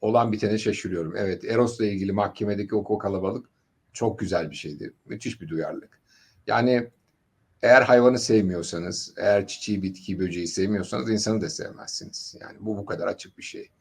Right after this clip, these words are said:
Eee, fakat bir taraftan da şuna seyirci kalan toplumu da görüyorum. Hangisi bizim toplumumuz olduğunu da anlamaya çalışıyorum. Yani otobüste, sokakta kadınların tekmelendiği, şiddete uğradığı şeylerde seyreden ve hiç tepki göstermeyen insanları da görüyoruz.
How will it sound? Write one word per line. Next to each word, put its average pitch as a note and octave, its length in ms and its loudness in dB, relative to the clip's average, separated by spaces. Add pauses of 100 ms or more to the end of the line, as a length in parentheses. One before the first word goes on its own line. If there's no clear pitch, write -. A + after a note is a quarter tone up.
(840)
Eee, A2 380 6
fakat - 580 2 (260)
bir G#2+ 180 -12
taraftan D#3+ 520 4
da F#3 160 0
şuna - 580 -4
seyirci A#2+ 440 0
kalan D3 400 0
toplumu - 500 0
da G2+ 60 4
görüyorum. C#2 460 -4 (140)
Hangisi B2 500 0
bizim A2 220 -2
toplumumuz G#2 460 -4
olduğunu G#2 300 -2
da A#2 80 2
anlamaya E2+ 380 -2
çalışıyorum. - 600 -14
Yani - 160 -8
otobüste, G2+ 580 -2
sokakta - 760 -2 (520)
kadınların G#2+ 560 2
tekmelendiği, G2+ 720 0
şiddete G#2+ 440 -4
uğradığı G#2 400 2
şeylerde G#2+ 420 2
seyreden C#3 500 4
ve D#3 220 2 (460)
hiç - 160 -10
tepki D#3 280 2
göstermeyen D3+ 520 2
insanları E2 500 -6
da F2 60 -14
görüyoruz. - 600 -20